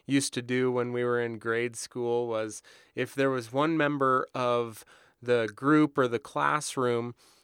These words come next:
that had done something that, that we didn't particularly like or, or whatever, we would go on strike for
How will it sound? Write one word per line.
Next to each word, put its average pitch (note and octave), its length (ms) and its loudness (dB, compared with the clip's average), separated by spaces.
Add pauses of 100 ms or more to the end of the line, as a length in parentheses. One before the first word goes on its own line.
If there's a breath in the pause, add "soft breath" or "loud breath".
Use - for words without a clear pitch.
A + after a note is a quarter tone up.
(100)
that B2+ 220 0
had B2+ 220 -4
done C3+ 280 2
something B2+ 560 -2
that, A2 260 0 (220)
that C3 360 -8
we A#2+ 140 -4
didn't B2 260 -4
particularly A#2 1040 -4 (420)
like A2+ 540 -2 (140)
or, G#2+ 440 -4 (320 soft breath)
or A#2 140 -2
whatever, A#2 480 0
we B2+ 160 -4
would B2+ 180 -6
go B2 380 4
on A2 320 -6
strike - 840 0 (280 soft breath)
for A2+ 520 -4